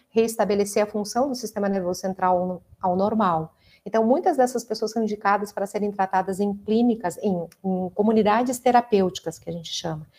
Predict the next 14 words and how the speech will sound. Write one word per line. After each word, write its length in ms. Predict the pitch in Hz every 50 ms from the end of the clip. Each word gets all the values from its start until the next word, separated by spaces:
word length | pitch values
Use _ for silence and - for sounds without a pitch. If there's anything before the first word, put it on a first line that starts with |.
| - - - - _
E 80 | - 233
essas 220 | 254 254 285 262
comunidades 580 | - 277 254 269 254 247 240 240 247 240 226 -
terapêuticas, 680 | - 226 220 196 196 - 226 233 247 240 - 226 202 220
então, 340 | 196 196 202 196 190 185
lá, 420 | 180 175 180 196 220 254 262 240 202
os 140 | 196 190 220
indivíduos 400 | 214 196 202 208 220 196 208 -
chegam 320 | - - 214 220 202 214
a 60 | 208
ficar 240 | 208 220 - 214 196
até 240 | 202 - 233 254 254
seis 500 | 247 - - - 285 285 320 330 311 247
meses, 600 | 233 208 196 196 185 185 175 - - - - -